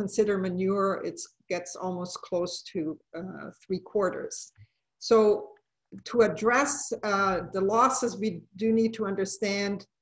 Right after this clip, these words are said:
microbial systems, because those are the ones that result in N two O, uh, emissions through the process of nitrification and denitrification, and, uh, work with all these, uh, different sources. So,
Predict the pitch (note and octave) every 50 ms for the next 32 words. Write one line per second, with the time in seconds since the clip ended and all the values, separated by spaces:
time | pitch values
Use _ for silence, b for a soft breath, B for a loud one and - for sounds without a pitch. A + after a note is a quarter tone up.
0 | _ _ _ _ F#3 F#3 G3 F3+ - - - - A3 A3 A3+ A#3+ A#3+ B3+ C4+ C4+
1 | C4+ - - - D4+ D4 D4 - - D#4 D4+ D#4 D#4+ D#4 - - G#3+ G3 - G#3
2 | G3 F#3 - - G3 G3 G3+ G3 G#3 G3+ A3 G#3 G#3+ G#3+ G#3 G3 G#3 G#3 G3+ G3
3 | F#3+ - - F3+ F3 E3+ - - - _ _ _ _ - F#3 F#3+ G3 E3+ F#3 -
4 | - G3+ G3+ A3 A3+ A3+ - A#3 A3 G#3+ A3 A3 A3 A3 - A3 G#3+ G#3+ G#3+ G#3+
5 | G#3+ G#3+ - - - F#3 G3 G3 F#3+ F3+ - - G3 G3 G3 G#3+ A3 G#3+ - A#3+
6 | A3+ A3+ A3+ - - - A3 G#3+ G3 G3 - - A3 G#3 G3+ - A3 G3+ F#3+ -
7 | - - F#3 F#3 F3+ F3+ - F#3 F#3 F3+ F3+ - - - - - _ - A3 G#3+
8 | A3 G#3+ - - G#3+ F3+ D#3+ E3 D#3+ - G#3 G#3+ G#3+ A3+ A#3 A3+ - C4 B3+ -
9 | _ B3+ B3+ B3+ B3 - - C4 B3+ B3+ C4+ C4+ - _ _ _ _ _ _ _
10 | _ _ _ - G#3 A3+ A#3 A#3 A#3 A#3 A3 A3+ A3+ - A3 G3+ - G#3 G3 F#3+
11 | G#3+ A3+ A#3 A#3 A3+ - - G#3+ G3+ G#3+ A3 F#3+ F#3+ G3 F#3+ G3 G3+ F#3 F#3 -
12 | - - - - F3 F3 F3 - - F#3+ - - G3+ F#3 - - - F#3 E3+ E3
13 | - - E3+ D#3 - - - A#3 A3+ A3+